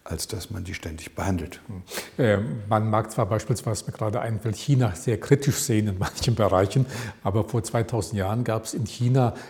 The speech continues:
Speaker 2: Ärzte, die, die nur dafür bezahlt worden sind, wenn die Dorfbewohner gesund waren. Also da war es ein bisschen umgedreht, aber gut, davon sind wir natürlich
Speaker 1: Aber das haben wir in vielen Kulturen, dass es mal schon Weisheiten gab, die die Leute erkannt haben.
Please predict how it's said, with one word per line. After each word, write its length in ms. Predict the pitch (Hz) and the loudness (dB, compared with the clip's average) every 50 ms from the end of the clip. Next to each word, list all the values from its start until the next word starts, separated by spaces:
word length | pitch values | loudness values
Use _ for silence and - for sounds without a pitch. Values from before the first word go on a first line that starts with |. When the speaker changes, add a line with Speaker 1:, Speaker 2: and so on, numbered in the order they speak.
| - - _ | -20 -8 _
Speaker 2:
Ärzte, 440 | 104 107 101 - - - - 147 120 | 2 2 2 2 0 2 2 4 4
die, 360 | 123 127 123 113 120 120 127 | 4 2 2 4 4 2 2
die 180 | - 101 120 | 4 2 2
nur 140 | 120 120 113 | 4 4 2
dafür 400 | 95 90 101 95 107 - - 147 | 2 4 4 4 4 4 2 -2
bezahlt 600 | 127 139 - - - 131 120 127 131 120 - - | -2 -2 -4 -2 0 2 2 2 0 -2 -4 -2
worden 280 | 131 127 127 127 117 120 | 0 2 2 2 0 -2
sind, 260 | - - 127 120 104 | 0 0 0 0 2
wenn 140 | 117 110 110 | 0 0 0
die 140 | 107 113 98 | 0 -2 0
Dorfbewohner 640 | - 113 107 107 - - 127 110 120 123 123 123 | 0 0 0 0 0 -2 0 2 2 2 2 2
gesund 420 | 113 120 110 120 156 156 139 - | 0 0 4 4 4 4 4 2
waren. 260 | - 98 87 90 95 - | -2 -2 -2 -2 -6 -8
Also 200 | - 104 95 107 | -10 -8 -8 -6
da 120 | 107 101 | -6 -4
war 120 | 110 117 | -4 -2
es 100 | 107 - | 0 2
ein 100 | - 127 | 4 4
bisschen 440 | 117 123 117 - - 127 117 110 110 - - - - - - - _ | 4 6 4 6 6 6 4 4 2 -2 -8 -12 -14 -16 -18 -2 _
umgedreht, 560 | - 139 156 143 117 107 - - 104 110 107 | 4 4 4 4 2 0 0 0 0 0 0
aber 140 | 139 107 107 104 | 0 -2 -2 -2
gut, 260 | 110 113 104 - - | -2 -2 -4 -4 -6
davon 300 | 104 98 - - 113 101 | -6 -4 -4 -4 -4 -4
sind 100 | 107 104 | -4 -6
wir 60 | 107 | -6
natürlich 500 | 101 101 98 - - 113 107 107 101 - - - | -6 -8 -10 -8 -6 -4 -4 -4 -4 -6 -4 0
Speaker 1:
Aber 140 | - 92 92 | 2 2 2
das 160 | 92 85 - | 2 2 0
haben 140 | 98 95 98 | 0 0 2
wir 80 | 95 | 0
in 80 | 76 76 | 0 -2
vielen 220 | - 107 113 120 | -2 -4 -4 -4
Kulturen, 420 | 113 - 87 87 - - 90 87 87 | -4 -4 -6 -8 -6 -6 -6 -6 -4
dass 200 | 92 98 98 101 | -6 -6 -6 -6
es 200 | - 95 - - | -8 -8 -10 -6
mal 240 | - 87 82 80 80 | -2 -2 -2 -2 -2
schon 340 | - - 95 90 92 - - - | -4 -6 -6 -6 -6 -8 -10 -14
Weisheiten 720 | - - - 85 87 90 87 - - 95 92 - - 90 | -14 -6 -2 0 0 2 0 0 -2 -4 -6 -6 -8 -8
gab, 420 | 90 - 85 87 98 - - - - | -6 -4 -4 -4 -4 -6 -8 -16 -10
die 140 | - 82 82 | -8 -8 -6
die 140 | - 90 | -6 -6
Leute 300 | 82 80 80 76 - - | -6 -4 -4 -4 -4 -6
erkannt 420 | - - - - 73 71 76 - - | -8 -6 -4 -6 -6 -6 -6 -10 -8
haben. 200 | 98 104 127 | -8 -8 -8